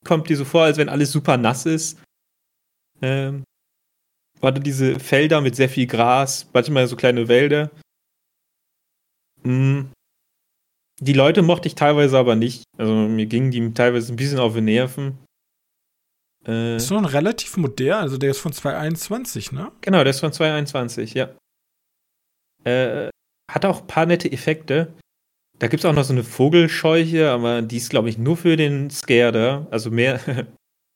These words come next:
Speaker 1: haha, witzig, eine Vogelscheuche für den Scare da ist. Ja, die sollte ich nur ab und an mal erschrecken, weil ich verstehe nicht genau, warum die da ist, außer dass Kinder halt davor Angst haben, weil die so gruselig ausschaut. Ähm, aber, äh, die, der,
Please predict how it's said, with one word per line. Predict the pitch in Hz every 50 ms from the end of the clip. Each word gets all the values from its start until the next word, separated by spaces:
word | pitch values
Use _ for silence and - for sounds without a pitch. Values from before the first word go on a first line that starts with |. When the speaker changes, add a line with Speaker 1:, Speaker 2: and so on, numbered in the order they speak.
| _ _ _ _
Speaker 1:
haha, | - 113 - - - 151 156 160 156 147 139
witzig, | 135 135 - - - - 131 - - _ _
eine | - 131
Vogelscheuche | 131 - 143 131 131 123 120 - 131 123 117 123
für | 113 - -
den | 127 113
Scare | - - - 113 110 107
da | 110 110
ist. | 110 113 110 - - - _ _ _ _ _ _
Ja, | - 110 110 120 123 123 120 117 107 - 131 - _ _ _ _ _ _ _ _
die | - 110
sollte | 120 120 131
ich | 117
nur | 123 127
ab | 113 110 131
und | 120 -
an | 120 120 123
mal | 123
erschrecken, | - 117 - - - 127 - - - 110 104
weil | 104 104
ich | 107 107 -
verstehe | 120 113 - - 123
nicht | 120 120 113 -
genau, | 120 110 110 110 110 110
warum | 110 104 101 104 123 139
die | 131 117 104
da | 113 95 92 98 98
ist, | 107 117 139 135 - - - -
außer | - 104 104 - 117
dass | 113 110 107 - -
Kinder | - - 120 113 120 117 110
halt | 117 117 110 110
davor | 107 95 - - 98
Angst | - 104 127 135 131 - - 104
haben, | 95 98
weil | 101 98
die | 101 104
so | 110 -
gruselig | - 127 123 147 143 123 98 98 - -
ausschaut. | - - _ - - 113 113 120 127 - - - _ _ _ _ _ _ _ _ _ _ _ _ _ _ _ _ _ _ _
Ähm, | - 110 110 110 110 110 110 -
aber, | - 110 113 120 113 113 110
äh, | 117 113 113 113 110 113
die, | 117 120 113 110
der, | 107 110 - - 113 101 98